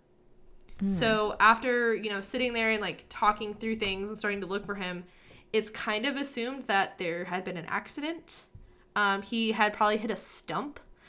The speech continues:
Speaker 2: 'cause it was, like, really stumpy water. Um,
Speaker 1: Okay.
Speaker 2: and from the stump, he fell out. His waders filled up with water.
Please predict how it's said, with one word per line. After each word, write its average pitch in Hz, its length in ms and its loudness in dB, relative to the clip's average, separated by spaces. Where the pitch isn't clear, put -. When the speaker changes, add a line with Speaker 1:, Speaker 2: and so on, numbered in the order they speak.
Speaker 2:
'cause 247 160 2
it 226 80 4
was, 220 120 2
like, 214 160 0
really 196 360 0
stumpy 196 800 -6
water. 190 520 0
Um, 208 80 6
Speaker 1:
Okay. 196 300 4
Speaker 2:
and 202 120 -6
from 226 460 0
the 208 140 -2
stump, - 580 2
he 226 680 0
fell - 380 -4
out. 247 540 4
His 202 200 -6
waders 226 640 2
filled 220 260 0
up 202 200 -2
with 202 160 -6
water. 220 500 0